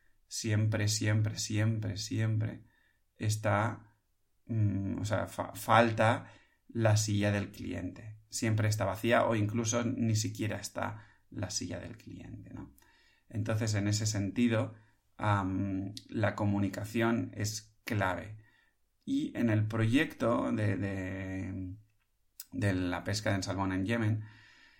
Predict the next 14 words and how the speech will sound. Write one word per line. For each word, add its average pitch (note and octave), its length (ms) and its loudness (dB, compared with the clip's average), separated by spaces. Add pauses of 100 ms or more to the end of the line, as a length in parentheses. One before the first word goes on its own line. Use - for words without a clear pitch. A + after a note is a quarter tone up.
(440)
eh, A#2+ 280 4
se A#2 160 4
va B2+ 100 8
a C#3+ 280 10
la C3 60 8
mierda B2+ 540 8
porque A2+ 400 0
básicamente A2 720 2
no A2+ 200 4
han B2 120 4
contado A2 520 2
con G#2+ 180 0
el F2+ 180 -2
público - 720 -8